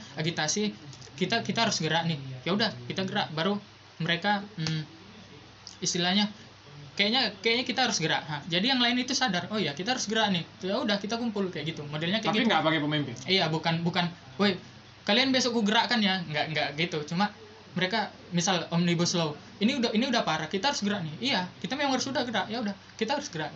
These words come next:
Speaker 2: Oh, berarti jatuhnya bukan, bukan, bukan pemimpin, tapi penyadar, maksudnya
Speaker 1: Iya.
Speaker 2: yang menyadarkan mereka.
Speaker 1: Nah,
Speaker 2: Ah.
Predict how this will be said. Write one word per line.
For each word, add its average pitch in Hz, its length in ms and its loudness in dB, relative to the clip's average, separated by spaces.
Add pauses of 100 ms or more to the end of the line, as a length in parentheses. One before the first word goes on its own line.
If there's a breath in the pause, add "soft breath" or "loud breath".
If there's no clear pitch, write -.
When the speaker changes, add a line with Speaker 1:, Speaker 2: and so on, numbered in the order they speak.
(140)
Speaker 2:
Oh, 165 80 -6
berarti 180 240 2
jatuhnya 196 260 2
bukan, 160 340 2
bukan, 147 360 0
bukan 143 320 -2
pemimpin, 139 420 -2
tapi 175 220 -2
penyadar, 147 500 2
maksudnya 151 320 -2
Speaker 1:
Iya. 196 220 4
Speaker 2:
yang 151 80 4
menyadarkan 156 340 4
mereka. 143 240 2
Speaker 1:
Nah, 147 80 4
Speaker 2:
Ah. 143 400 0